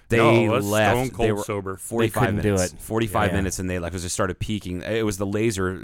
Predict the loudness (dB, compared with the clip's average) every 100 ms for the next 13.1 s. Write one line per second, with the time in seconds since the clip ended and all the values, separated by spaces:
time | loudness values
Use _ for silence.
0 | -10 -4 -2 0 0 0 -2 -2 -2 -2
1 | -6 _ -20 -20 -8 -4 -2 -2 -2 -2
2 | -4 -4 -4 -6 -6 -6 -6 -10 -12 -6
3 | -4 -4 -4 -4 -2 -4 -6 -4 -4 -2
4 | -2 -2 -4 -2 -2 -2 -4 -2 -2 -2
5 | -4 -4 _ _ _ -8 -6 -4 -4 -4
6 | -6 -10 -20 _ _ _ 0 0 0 -4
7 | -4 -6 -2 -4 -2 -4 -4 -8 -10 -6
8 | -4 -4 -4 -4 -4 -4 -6 -8 -14 _
9 | _ -6 -4 -4 -2 0 0 -4 -14 _
10 | 0 0 0 -2 0 0 -2 -2 -4 0
11 | 2 2 0 -6 -6 -6 -4 -4 -4 -4
12 | -4 -4 -4 -2 -2 -4 -4 -4 -4 -6
13 | -12